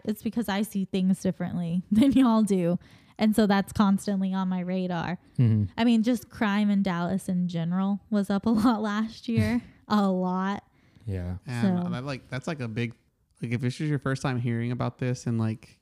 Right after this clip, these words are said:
Speaker 3: to me, that's the first time I heard about that, about, like, for trans people, that, that, like, that's going on with them. But I would say, like, for us, like, as, you know, people in this world that, you know, just wanna live life and, and be okay, like, we all need to look out for each other because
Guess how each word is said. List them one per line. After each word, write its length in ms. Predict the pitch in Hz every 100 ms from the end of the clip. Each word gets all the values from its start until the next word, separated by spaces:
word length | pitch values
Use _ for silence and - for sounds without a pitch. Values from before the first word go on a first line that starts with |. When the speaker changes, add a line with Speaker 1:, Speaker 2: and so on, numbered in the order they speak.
| _
Speaker 3:
to 100 | 117
me, 100 | 135
that's 180 | 120 -
the 40 |
first 240 | 123 117 -
time 80 | 113
I 60 |
heard 200 | 117 117
about 260 | 123 110 -
that, 180 | 113 113
about, 200 | 110 101
like, 140 | 110 _ _
for 100 | 131
trans 380 | - 117 127
people, 540 | - 117 - 127 113 120
that, 180 | 120 107
that, 160 | 120 -
like, 180 | 117 -
that's 220 | 117 -
going 200 | 123 117
on 100 | 113
with 100 | 113
them. 220 | 117 117
But 160 | 113 110 _ _ _ _ _ _
I 80 | -
would 140 | 143 -
say, 140 | 170
like, 180 | 143 123
for 260 | - 127
us, 300 | 123 147 -
like, 180 | 131 117
as, 240 | 120 113 131
you 80 |
know, 240 | 120 113 110 _ _ _ -
people 320 | 139 156 143
in 60 |
this 180 | 139 127
world 400 | 123 123 131 123
that, 240 | 120 110 _ _ _ - _
you 80 | 127
know, 60 | 120
just 160 | 117
wanna 180 | 135 131
live 260 | 123 127 127
life 540 | 117 117 123 120 - _
and, 220 | 127 117 110 _
and 140 | 120 113
be 120 | 127
okay, 440 | 123 - 120 120
like, 180 | 131 120
we 80 | 123
all 180 | 120 139
need 120 | 139
to 60 | 113
look 240 | 117 -
out 160 | 117 131
for 100 | 120
each 160 | 107
other 240 | 117 110 110
because 400 | 113 117 123